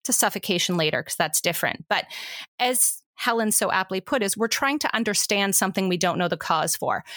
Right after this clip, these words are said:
So to get there, we start looking at all these different factors. How do we understand that? And bed sharing cropped up in a lot of studies.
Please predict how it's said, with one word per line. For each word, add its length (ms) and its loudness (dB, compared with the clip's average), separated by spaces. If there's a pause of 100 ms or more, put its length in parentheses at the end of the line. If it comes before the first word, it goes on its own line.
(220)
So 180 0
to 80 0
get 320 0
there, 220 0
we 80 0
start 300 0
looking 480 0
at 160 -2
all 200 2
these 200 -2
different 400 0 (180)
factors. 680 -2 (140)
How 380 0
do 220 -4
we 400 2
understand 680 2
that? 220 -2 (420)
And 480 0 (440)
bed 280 0
sharing 340 0
cropped 360 -2
up 280 0
in 140 2
a 40 0
lot 200 0
of 60 0
studies. 540 0